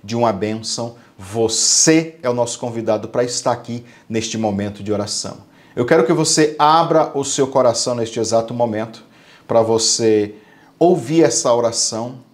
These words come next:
e receber de Deus tudo aquilo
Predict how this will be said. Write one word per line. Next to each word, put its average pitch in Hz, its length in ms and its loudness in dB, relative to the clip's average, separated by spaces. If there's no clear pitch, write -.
e 170 120 2
receber 147 720 2
de 127 160 -4
Deus 143 600 0
tudo 170 160 2
aquilo 147 560 0